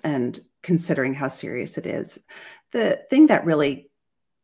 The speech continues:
brought me to my knees a couple weeks ago was a video of the New Zealand Prime Minister, the outgoing New Zealand Prime Minister, Jacinda Ardern. And,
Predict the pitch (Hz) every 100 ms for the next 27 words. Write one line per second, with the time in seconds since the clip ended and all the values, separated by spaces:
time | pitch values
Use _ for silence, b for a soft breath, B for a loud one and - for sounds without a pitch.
0 | _ 180 175 185 170 170 170 156 143 147
1 | 156 160 151 - 151 156 151 147 - -
2 | 156 143 139 143 139 156 135 143 160 151
3 | 147 139 135 135 - 143 135 131 - 143
4 | 131 127 - b b b - 175 165 165
5 | 160 151 147 147 147 143 135 - 135 113
6 | 131 131 139 135 135 131 - _ - 156
7 | 143 135 143 147 139 147 151 143 127 131
8 | - 160 - 160 139 143 139 202 226 170
9 | 151 151 b b b _ _ 202 202